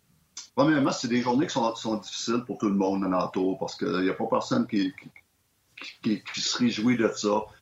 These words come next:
Comme, euh, moi, comme coach de gardien de but, des fois, tu te dis, tu te sens coupable de rester là. Tu te sens comme, euh, comme partie de la responsabilité que un de tes, ton partner, euh, soit, euh, fait notre dehors. Fait que, euh,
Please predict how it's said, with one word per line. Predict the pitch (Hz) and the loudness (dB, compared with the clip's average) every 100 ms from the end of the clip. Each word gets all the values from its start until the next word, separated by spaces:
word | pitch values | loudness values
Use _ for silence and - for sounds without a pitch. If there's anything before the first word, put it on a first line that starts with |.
| _ - | _ 2
Comme, | 151 170 143 | 4 6 4
euh, | 113 | 6
moi, | 113 160 | 6 6
comme | - 120 | 4 2
coach | 135 139 | 4 2
de | 120 | 4
gardien | 113 107 | 2 2
de | 104 | 0
but, | 120 131 | 0 2
des | 113 | 2
fois, | 107 123 127 | 0 2 2
tu | 127 104 | 0 -10
te | |
dis, | 85 98 - | -10 -14 -14
tu | - | -8
te | |
sens | 131 135 - | -2 -2 -2
coupable | - 110 110 | 0 2 4
de | 98 98 | 2 0
rester | 98 101 | -2 -2
là. | 95 98 | 0 -2
Tu | - - | -4 -4
te | |
sens | 110 107 | -2 2
comme, | 110 107 | 2 4
euh, | 98 92 - - _ - | 4 2 0 -6 _ -2
comme | 117 95 | -2 2
partie | 107 - 123 | 0 0 0
de | 113 | 2
la | 95 | 2
responsabilité | 101 - 104 - 95 95 - 107 | 0 0 0 0 -2 -4 0 0
que | - | 4
un | 95 98 | 2 2
de | 95 | -2
tes, | - 98 95 - - _ | 0 2 2 -2 -18 _
ton | - 92 | -6 -4
partner, | 104 104 - 110 110 101 | 2 2 4 2 4 4
euh, | 92 | 0
soit, | - 98 98 | -2 0 2
euh, | 98 95 90 82 _ _ - | 4 2 0 -2 _ _ -2
fait | 101 - | -2 2
notre | 104 92 | 0 2
dehors. | 95 92 92 98 | 2 4 2 0
Fait | 98 92 | -2 -2
que, | 104 98 95 - _ _ - | 0 0 0 -6 _ _ -6
euh, | 98 98 98 98 95 | 0 2 4 2 0